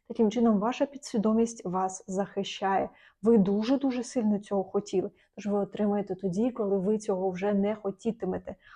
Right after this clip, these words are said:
а отже, ви вже й не боятиметесь. Якщо ви отримали реалізацію цього бажання, коли воно вам вже нафіг не треба, не реалізується цей страх.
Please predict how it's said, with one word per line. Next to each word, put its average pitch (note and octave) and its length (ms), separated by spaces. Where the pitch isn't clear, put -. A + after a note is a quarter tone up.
а F#3 100
отже, G3+ 420
ви F3+ 220
вже F3+ 220
й F3+ 120
не F#3 240
боятиметесь. A3+ 1200
Якщо G#3+ 220
ви A3+ 140
отримали A3+ 540
реалізацію G#3+ 600
цього G#3 200
бажання, G3+ 520
коли G#3 200
воно G3+ 280
вам F#3 200
вже F#3+ 140
нафіг G3 400
не F#3+ 100
треба, A3+ 400
не A3 160
реалізується F#3+ 680
цей F#3 220
страх. - 460